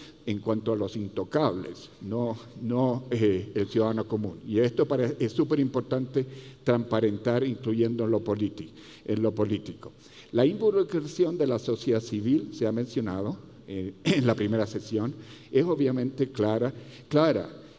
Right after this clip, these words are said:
pero se necesita mucho más. El punto es que tiene que ser una in-, involucración mucho más in-, i-, concreta e influyente, eh, para contrarrestar esa influencia asimétrica e indebida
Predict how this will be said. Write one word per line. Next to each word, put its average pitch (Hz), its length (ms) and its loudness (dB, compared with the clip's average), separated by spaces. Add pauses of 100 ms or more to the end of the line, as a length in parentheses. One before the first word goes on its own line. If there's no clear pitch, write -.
(160)
pero 120 160 0
se 135 160 -4
necesita 151 500 -2
mucho 135 340 0
más. 87 360 -6
El 107 100 -4
punto 175 540 0 (340)
es 131 160 4
que 131 280 2 (360)
tiene 143 240 4
que 143 100 0
ser 160 140 2
una 135 260 4
in-, 127 260 0
involucración 123 640 2
mucho 139 260 -2
más 131 180 2
in-, 123 180 2 (300)
i-, 131 120 2 (240)
concreta 147 640 4 (140)
e 135 220 6
influyente, 151 1200 2 (540)
eh, 113 160 4
para 180 360 4
contrarrestar 135 800 2
esa 117 320 0 (280)
influencia 131 1040 2
asimétrica 120 680 0
e 113 80 4
indebida 113 640 2